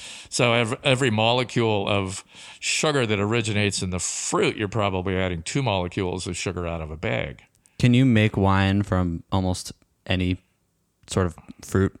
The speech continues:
Speaker 2: or plant?
Speaker 1: Well, that, that's what I'm saying. I don't like to call it wine.
Speaker 2: Or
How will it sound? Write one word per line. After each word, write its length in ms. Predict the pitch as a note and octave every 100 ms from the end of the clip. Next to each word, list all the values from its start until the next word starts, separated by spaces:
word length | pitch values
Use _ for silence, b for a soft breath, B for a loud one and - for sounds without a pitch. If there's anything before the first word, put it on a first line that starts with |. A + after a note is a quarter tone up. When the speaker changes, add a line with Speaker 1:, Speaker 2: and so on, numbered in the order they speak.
| _
Speaker 2:
or 140 | - F#2+
plant? 340 | - F#2 G2+ - b b b
Speaker 1:
Well, 320 | C#3 C3 B2
that, 380 | A#2 A2+ A2 G2
that's 200 | G#2 -
what 120 | G#2
I'm 100 | F2+
saying. 360 | - G#2+ F2+ F#2+
I 100 | G2
don't 180 | F2+ F2
like 140 | E2
to 100 | E2
call 220 | - D#2+
it 80 | D2
wine. 340 | D#2+ D#2 F#2 -
Speaker 2:
Or 260 | E2 F#2+